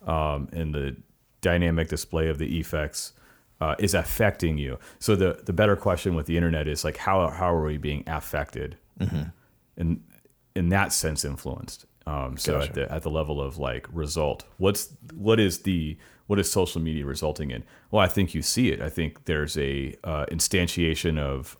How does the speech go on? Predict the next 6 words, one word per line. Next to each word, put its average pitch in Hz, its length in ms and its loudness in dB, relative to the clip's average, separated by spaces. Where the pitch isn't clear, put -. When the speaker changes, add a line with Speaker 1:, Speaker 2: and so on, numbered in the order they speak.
Speaker 1:
um, 67 640 -4
uh, 71 360 -2
a 92 100 4
desire 87 840 4
to 104 160 2
bring 82 460 2